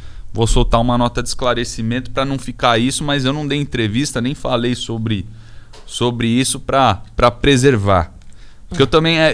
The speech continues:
eu, eu realmente, eu, eu gosto de preservar, assim, minha vida pessoal. É uma coisa que eu tento fazer. E, enfim.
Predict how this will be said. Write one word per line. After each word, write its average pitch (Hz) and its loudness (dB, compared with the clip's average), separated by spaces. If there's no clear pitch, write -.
eu, 151 0
eu 165 4
realmente, 165 6
eu, 160 2
eu 147 2
gosto 143 4
de 151 -6
preservar, 131 6
assim, 101 0
minha 107 6
vida 104 0
pessoal. 104 -2
É - 0
uma 101 0
coisa 104 -4
que - -6
eu 110 -2
tento 123 2
fazer. 92 2
E, 90 0
enfim. 80 -4